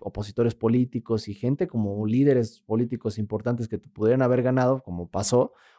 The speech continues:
obviamente vas a re-, hacer, o sea, vas a hacer una investigación sesuda, peluda, hasta donde no más,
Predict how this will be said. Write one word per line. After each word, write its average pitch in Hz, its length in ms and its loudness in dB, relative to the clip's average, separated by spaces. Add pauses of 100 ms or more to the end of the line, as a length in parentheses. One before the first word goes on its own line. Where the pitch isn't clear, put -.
obviamente 175 460 6
vas 180 140 4
a 180 80 4
re-, 131 280 0 (120)
hacer, 127 580 2
o 107 80 2
sea, 123 140 -2
vas 143 100 2
a 160 40 2
hacer 151 280 0
una 165 240 4
investigación 131 800 0
sesuda, 139 600 2
peluda, 120 600 4
hasta 110 320 -2
donde 107 300 0
no 127 200 2
más, 160 360 2